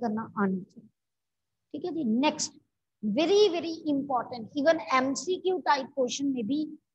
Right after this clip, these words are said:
ये topic बहुत बार, अ,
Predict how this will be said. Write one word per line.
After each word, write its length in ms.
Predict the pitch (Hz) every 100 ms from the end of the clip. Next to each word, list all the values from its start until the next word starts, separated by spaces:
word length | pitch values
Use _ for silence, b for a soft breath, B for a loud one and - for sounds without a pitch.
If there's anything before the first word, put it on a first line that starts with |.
| _ _
ये 340 | 247 277 285 - -
topic 480 | 247 - 277 - 285 277 277 226
बहुत 280 | 233 269 240 226
बार, 300 | 226 254 285 - - _
अ, 80 | _